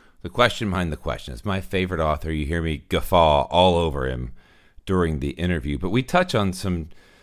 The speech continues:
some tough topics today. And, um, I hope that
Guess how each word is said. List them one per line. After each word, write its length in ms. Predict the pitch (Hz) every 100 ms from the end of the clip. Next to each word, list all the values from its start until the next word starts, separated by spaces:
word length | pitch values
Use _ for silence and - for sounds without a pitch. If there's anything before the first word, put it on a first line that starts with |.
| _ _ - _ _ _ _ _ _ _
some 260 | - - 120
tough 340 | - 156 151
topics 480 | - 120 - 67 -
today. 520 | - 87 76 62 - - - -
And, 400 | 85 85 82 78
um, 300 | 82 76 78
I 100 | -
hope 280 | 87 110 -
that 260 | 107 90